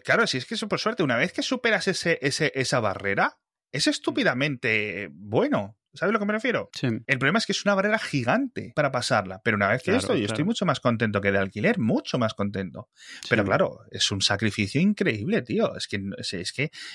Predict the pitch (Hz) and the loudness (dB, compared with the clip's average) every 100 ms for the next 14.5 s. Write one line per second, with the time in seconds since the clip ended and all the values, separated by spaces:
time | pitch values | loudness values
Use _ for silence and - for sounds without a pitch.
0 | - 101 131 - 247 - 123 101 101 104 | -14 -2 0 2 0 2 2 4 2 -2
1 | - - 92 90 101 110 - 151 175 - | -4 -2 -2 -2 -2 -2 -2 -2 -2 -2
2 | 101 98 131 175 - - 95 95 - 269 | -2 0 2 0 -2 -2 -2 -2 0 0
3 | 302 - - 110 143 165 156 220 208 151 | 2 -2 0 0 2 0 0 -2 -2 2
4 | 147 120 - 101 92 90 82 - - - | 2 2 0 -2 -2 -10 -10 -14 -14 -4
5 | - - - 113 - 113 - - 104 254 | -2 -2 -2 -2 0 -2 -2 -4 0 0
6 | 113 - 160 123 127 - - 101 95 107 | 0 -4 -2 -2 -4 -6 -2 0 2 2
7 | 131 131 101 98 - - 101 107 104 107 | 2 2 0 -4 -6 -8 -2 2 2 2
8 | 117 120 131 143 151 165 - 214 202 - | 2 2 0 2 0 0 0 2 0 -2
9 | 104 85 95 - 107 107 107 - 127 147 | -6 -4 -8 -6 0 2 2 0 0 0
10 | 151 170 - 156 104 107 120 143 143 - | 2 0 0 -2 0 0 0 2 0 2
11 | 180 175 170 104 113 110 - - - 120 | 0 0 0 2 2 0 -2 -6 -4 0
12 | 117 113 - 117 131 135 - 101 98 95 | 0 -2 -2 0 0 -2 -2 0 2 0
13 | 98 98 95 101 - 101 117 - 196 185 | -2 -4 -4 -6 -2 0 0 2 2 4
14 | 190 196 196 180 - | 4 2 0 -6 -16